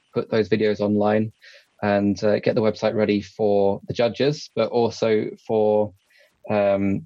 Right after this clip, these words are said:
the general public who are gonna come and, and watch all the videos on the day.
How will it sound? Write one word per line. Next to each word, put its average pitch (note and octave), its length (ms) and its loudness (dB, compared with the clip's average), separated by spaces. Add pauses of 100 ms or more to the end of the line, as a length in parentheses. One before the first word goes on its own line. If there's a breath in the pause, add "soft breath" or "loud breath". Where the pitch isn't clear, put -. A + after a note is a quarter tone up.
the - 120 -6
general A2 240 0
public A#2+ 320 -2
who G#2+ 80 0
are G2+ 40 0
gonna G2+ 280 0
come G#2 200 0
and, G2+ 240 2
and G#2 140 0
watch - 200 -2
all A2 120 0
the G#2 100 0
videos G#2 220 0
on G#2 120 0
the G#2 80 -2
day. A2+ 260 -2